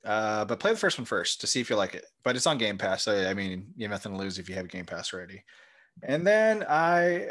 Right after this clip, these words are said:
plugged in Batman Return to Arkham Asylum, which is a really fun beat 'em up game, a little bit older now, but still holds up. Um, backstory for that one is you're Batman, you take Joker to Arkham, he naturally escapes and lets all the bad boys out, and you're stuck in Arkham,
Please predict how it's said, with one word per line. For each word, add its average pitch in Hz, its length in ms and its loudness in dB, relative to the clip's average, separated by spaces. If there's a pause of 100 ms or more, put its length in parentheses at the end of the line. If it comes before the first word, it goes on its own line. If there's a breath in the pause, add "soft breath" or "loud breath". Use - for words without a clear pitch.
(100)
plugged 160 300 0
in 156 300 -2
Batman 143 480 2
Return 139 300 0
to 139 40 -2
Arkham 123 320 -2
Asylum, 139 480 0
which 98 200 -4
is 104 100 -6
a 104 80 -2
really 104 240 -2
fun 110 320 -2
beat 107 140 -2
'em 110 120 -4
up 107 160 -4
game, 120 460 -2
a - 20 -10
little 107 180 -6
bit 117 120 -6
older 113 260 0
now, 113 300 0
but 110 180 -4
still 110 240 -2
holds 104 240 -2
up. 110 320 0 (760 soft breath)
Um, 98 1040 0
backstory 117 360 2
for - 80 -2
that 117 200 4
one 117 120 2
is 107 240 -2
you're 101 80 -4
Batman, 113 500 0
you 104 60 -6
take 107 200 -4
Joker 107 240 0
to - 60 2
Arkham, 131 600 0 (160)
he 107 400 -8
naturally 104 540 -2
escapes - 840 -2
and 104 280 -4
lets 104 200 -4
all 110 260 0
the 117 80 -4
bad 110 300 0
boys 110 260 0
out, 117 320 2
and 101 80 -8
you're 104 120 -6
stuck - 340 -2
in 113 60 -6
Arkham, 107 480 -6